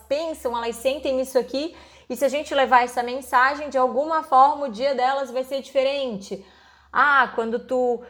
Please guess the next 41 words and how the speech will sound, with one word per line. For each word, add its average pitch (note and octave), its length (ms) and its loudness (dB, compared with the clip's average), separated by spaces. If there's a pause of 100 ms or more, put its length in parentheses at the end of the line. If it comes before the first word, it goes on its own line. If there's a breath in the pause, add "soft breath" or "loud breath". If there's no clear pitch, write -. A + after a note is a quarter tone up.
(260 loud breath)
o G#3+ 80 -4
Bento B3+ 460 2
hoje, G#3 320 -2
né, G3+ 180 -4
que F#3+ 80 -12
já G3+ 100 -4
tem G#3 280 -8
uma G3+ 480 -4
coordenação G#3 560 -4
melhor, A3+ 440 4
me G#3 100 -6
ajuda A3 380 -2
a B3+ 40 -4
pintar A#3 480 0
uma A#3 180 -2
caixinha B3+ 800 -6
que G3 160 -8
vai A#3 320 2
pra C4 140 -2
cliente, B3+ 480 -4
eu B3 60 -8
falo, A3+ 260 2
"Pô, B3 120 -4
outra A#3 260 -4
pessoa B3 340 -2
que C4 60 -18 (200)
tá B3 140 0
lá C4 160 4
do C#4 80 -2
outro C#4 260 0
lado C4 380 4
vai C4+ 100 0
ficar C4+ 220 -8
super D#4+ 420 -8
feliz C4+ 600 -4 (420 loud breath)
de G#3+ 140 -6
ver A#3+ 200 4
isso B3+ 180 -2
aqui." B3 300 -2 (100)
Então, B3 720 -4 (480)
tento B3 420 -6